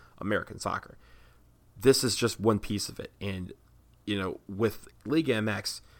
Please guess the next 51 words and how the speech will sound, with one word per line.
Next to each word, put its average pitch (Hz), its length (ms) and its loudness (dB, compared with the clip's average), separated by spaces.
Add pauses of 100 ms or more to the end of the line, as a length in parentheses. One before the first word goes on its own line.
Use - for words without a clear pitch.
(280)
they're 123 400 4
the 127 60 6
gold 113 220 4
standard. 101 340 2
They 104 100 4
are 101 80 2
the, 95 120 -2 (300)
you 101 140 0
know, 98 80 -2
the, 95 180 -8 (160)
the 98 100 -8
team, 110 520 0
they 107 100 2
are 107 80 4
the 95 100 -2
league 113 300 2
that 104 200 0 (260)
everyone 135 500 4
in 117 200 -4
the 101 80 -2
region 107 320 0
looks 101 180 -4
up 113 140 -4
to. 127 260 -2 (500)
And 113 160 4
if, 104 260 0 (280)
you 120 100 -2
know, 101 160 -2
a - 100 -8
few 147 200 0
times, 147 380 6
yeah, 131 200 4
maybe 127 280 4
one, 107 340 2
you 120 80 2
know, 107 100 4
a 101 60 4
one-off 101 420 4
game, - 340 -2 (520)
no 120 160 6
one's 120 180 6
gonna 107 180 6
take 98 280 -4
notice 95 260 -4
of - 60 -12
that. - 260 -10
But 95 120 -4
if 104 120 -8
teams 139 320 0
routinely 151 480 -2
start - 380 0